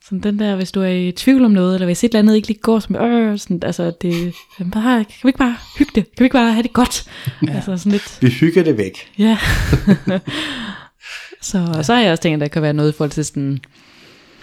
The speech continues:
Speaker 1: altså, jeg ved ikke, om man vil kalde det selvudvikling, men altså sådan, du er jo enorm,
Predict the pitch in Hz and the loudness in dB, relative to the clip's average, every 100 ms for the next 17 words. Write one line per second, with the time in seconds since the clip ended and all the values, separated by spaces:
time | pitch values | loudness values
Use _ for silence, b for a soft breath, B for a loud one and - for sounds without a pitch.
0 | B B _ _ b b b b - B | B B _ _ b b b b -20 B
1 | B B B - - - 170 262 285 254 | B B B -10 -6 0 2 4 4 4
2 | 247 226 - 262 392 359 269 240 226 220 | 0 0 2 2 2 0 -4 -2 -2 -2
3 | - 226 214 208 - 196 220 208 214 208 | -8 -4 0 0 -4 -2 0 0 2 2
4 | 202 196 196 269 349 311 262 | 4 4 2 0 0 0 0